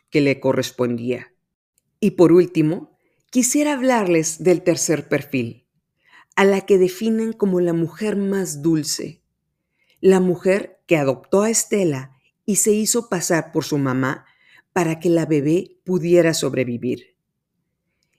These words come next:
Esta mujer la programó para ser alguien que realmente no era, para pertenecer. Y es algo extraordinario para cuando somos niñas, el ser parte de un grupo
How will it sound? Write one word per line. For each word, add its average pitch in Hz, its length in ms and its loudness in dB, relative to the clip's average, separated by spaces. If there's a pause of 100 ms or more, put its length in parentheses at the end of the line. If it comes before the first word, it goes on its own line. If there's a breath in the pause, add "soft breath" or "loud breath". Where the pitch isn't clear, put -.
(260)
Esta 220 300 2
mujer 160 560 0 (280)
la 170 280 -4
programó 160 640 -2
para 180 220 -6
ser 175 280 -4
alguien 156 680 -6
que 175 180 -6
realmente 170 840 -4
no 151 380 -2
era, 147 480 -6 (880)
para 156 380 -6
pertenecer. 135 960 -4 (1000 soft breath)
Y 220 160 0
es 262 180 0
algo 262 240 0
extraordinario 156 1120 -4
para 165 220 0
cuando 160 220 -4
somos 190 360 -6
niñas, 156 680 -6 (400 soft breath)
el 185 140 4
ser 208 300 -6
parte 214 320 0
de 190 100 6
un 185 240 2
grupo 156 500 -4